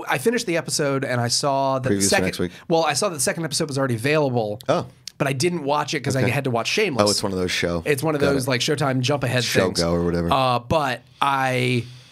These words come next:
Speaker 1: and I, and it, part of me was like, "Oh, I kinda wanna see where this is going."
Speaker 2: Okay.
Speaker 1: But I didn't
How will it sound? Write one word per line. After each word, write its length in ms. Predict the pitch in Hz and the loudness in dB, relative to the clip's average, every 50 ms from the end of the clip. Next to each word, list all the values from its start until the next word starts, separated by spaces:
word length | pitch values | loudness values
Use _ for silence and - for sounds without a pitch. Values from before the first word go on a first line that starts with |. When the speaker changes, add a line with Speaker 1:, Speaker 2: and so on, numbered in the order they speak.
| - - - - _ - | -20 -20 -20 -6 _ 0
Speaker 1:
and 100 | 151 156 | 2 2
I, 100 | 156 151 156 | 2 2 2
and 260 | - 165 165 160 156 - - | 0 -2 -2 -2 -4 -4 -4
it, 320 | 160 - - - - - | -4 -4 -4 -8 -12 -8
part 260 | - - - 202 208 220 | -4 0 0 2 2 0
of 60 | 202 | -2
me 100 | 202 190 | -4 -4
was 100 | 175 156 | -4 -4
like, 140 | 151 147 - | -4 -4 -2
"Oh, 160 | - 208 196 175 | -2 -2 -2 -2
I 60 | 147 | -4
kinda 280 | - - - 202 208 208 | -4 -4 -2 -2 -2 -2
wanna 140 | 202 196 180 | -2 -2 -2
see 160 | - - 190 190 | -2 -4 -4 -4
where 100 | 185 170 | -4 -2
this 160 | 165 156 160 | -2 -2 -4
is 100 | 165 156 | -2 -2
going." 440 | 139 147 156 165 185 208 220 226 226 - | 0 0 0 0 -2 -2 -4 -6 -6 -6
Speaker 2:
Okay. 160 | - 87 90 - - - _ _ _ _ _ _ _ _ _ _ _ _ _ _ _ _ _ _ _ | -6 -6 -6 -6 -10 -18 _ _ _ _ _ _ _ _ _ _ _ _ _ _ _ _ _ _ _
Speaker 1:
But 160 | - 165 160 151 | 0 0 2 2
I 120 | 147 147 | 0 -2
didn't 720 | 135 123 123 - 196 214 226 208 214 202 196 196 - - | -2 -4 -6 -4 -2 -2 0 -2 -2 -4 -6 -6 -6 -8